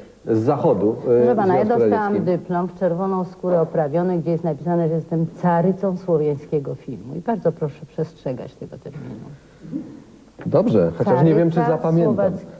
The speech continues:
Speaker 1: Słowackiego?
Speaker 2: caryca
Speaker 1: Słowiańskiego.
Speaker 2: słowiańskiego, tak, caryca słowiańskiego filmu.
Speaker 1: Nie, no to pani Beato, w takim razie myślę, że
Speaker 2: Organizacja Czerwone Maki.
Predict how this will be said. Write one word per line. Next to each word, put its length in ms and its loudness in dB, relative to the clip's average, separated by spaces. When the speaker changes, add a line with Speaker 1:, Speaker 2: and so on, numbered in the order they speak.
Speaker 1:
Słowackiego? 680 2
Speaker 2:
caryca 200 -2
Speaker 1:
Słowiańskiego. 680 2
Speaker 2:
słowiańskiego, 840 -2
tak, 140 -8
caryca 360 -2
słowiańskiego 680 -4
filmu. 240 -18
Speaker 1:
Nie, 240 4
no 100 -2
to 200 2
pani 160 2
Beato, 220 4
w 80 -6
takim 280 0
razie 200 2
myślę, 260 -4
że 160 0
Speaker 2:
Organizacja 680 2
Czerwone 340 2
Maki. 280 -4